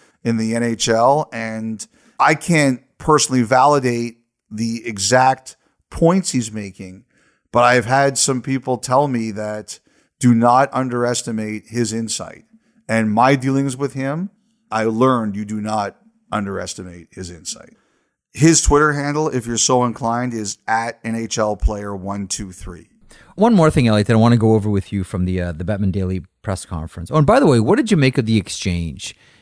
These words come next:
Speaker 2: between Bettman and Daily when they were talking about the draft, and Daily tried to say, "We'd probably just do it virtual," and the commissioner said, "Nah, we'd move it."
Speaker 1: <laughs> I thought that was pretty funny, actually. <laughs> I know people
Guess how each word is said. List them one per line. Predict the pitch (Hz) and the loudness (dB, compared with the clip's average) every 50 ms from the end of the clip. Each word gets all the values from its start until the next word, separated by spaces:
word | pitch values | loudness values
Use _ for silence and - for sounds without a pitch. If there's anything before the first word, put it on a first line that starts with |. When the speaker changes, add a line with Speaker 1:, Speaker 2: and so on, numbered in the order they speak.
| _ _ | _ _
Speaker 2:
between | - 104 101 113 113 107 98 | -2 2 4 4 4 4 4
Bettman | 92 117 110 117 113 107 104 | 4 2 2 2 2 2 4
and | 101 98 90 | 4 2 2
Daily | 101 98 98 98 95 95 92 92 92 | 2 4 4 4 4 2 2 2 0
when | 90 95 95 | 0 0 0
they | 95 95 | 2 0
were | 92 | 2
talking | - 107 98 98 - 101 98 | 2 0 0 0 0 -2 -2
about | 90 92 95 92 92 92 92 92 - - _ 117 | 0 2 2 2 4 2 2 0 -2 -6 _ -20
the | 110 104 107 98 | -10 -6 -4 -2
draft, | 92 107 107 104 104 101 101 104 101 - - - - - _ _ _ _ _ _ - | 2 2 2 4 4 2 2 2 0 -4 -8 -20 -20 -20 _ _ _ _ _ _ -4
and | 95 92 95 92 82 | -2 0 0 2 2
Daily | 101 104 107 104 101 101 98 95 95 95 95 92 85 | 4 4 4 4 4 4 2 2 2 0 0 -2 -2
tried | - - 101 92 90 | -2 -2 -2 0 0
to | 90 | -2
say, | - - 101 95 95 95 | -2 0 0 2 2 2
"We'd | 90 98 95 | 0 0 -2
probably | - 117 107 107 98 101 | 0 0 0 0 0 0
just | 90 101 95 - | -2 -2 -2 -2
do | - 104 98 | 0 0 0
it | 92 | 0
virtual," | 95 113 151 160 143 - 156 151 143 131 131 117 | 2 2 2 2 2 2 2 2 4 4 4 4
and | 101 113 104 | 4 2 2
the | 101 | 0
commissioner | - - 104 107 98 - - 104 | 0 0 0 0 0 0 -2 -4
said, | 90 - - 90 90 92 92 87 82 - | -4 -2 -2 -2 -2 -2 -2 -4 -6 -8
"Nah, | - 175 185 196 185 175 165 | -6 -4 -2 0 2 4 4
we'd | 160 143 117 | 4 4 4
move | 92 90 85 78 69 | 2 0 0 -2 -4
it." | - - _ _ _ _ _ _ _ _ | -8 -14 _ _ _ _ _ _ _ _
Speaker 1:
<laughs> | _ _ _ _ _ - | _ _ _ _ _ -20
I | - - 131 - - - - - - - - 139 - - - - - _ _ _ - - - - | -16 -14 -14 -14 -14 -16 -20 -20 -14 -10 -8 -8 -8 -8 -12 -20 -20 _ _ _ -20 -20 -20 -12
thought | - - 175 175 - - | -4 -2 0 0 0 -2
that | 113 - | -6 -6
was | 208 120 110 - - | -8 -8 -10 -10 -12
pretty | - - - 123 110 | -8 -6 -6 -6 -6
funny, | 101 - - 120 120 117 104 92 85 | -6 -10 -6 -6 -6 -6 -6 -8 -14
actually. | 87 92 87 80 - 101 87 87 90 95 - - _ _ - - - | -16 -16 -16 -16 -16 -16 -18 -18 -16 -16 -16 -16 _ _ -14 -14 -14
<laughs> | _ _ - - _ _ - 143 | _ _ -20 -20 _ _ -2 2
I | 147 196 240 | 2 4 4
know | 302 381 381 - | 6 4 4 4
people | - - 143 143 - 131 123 117 113 113 113 - | 4 2 0 0 -2 -2 -2 -2 -2 -4 -6 -10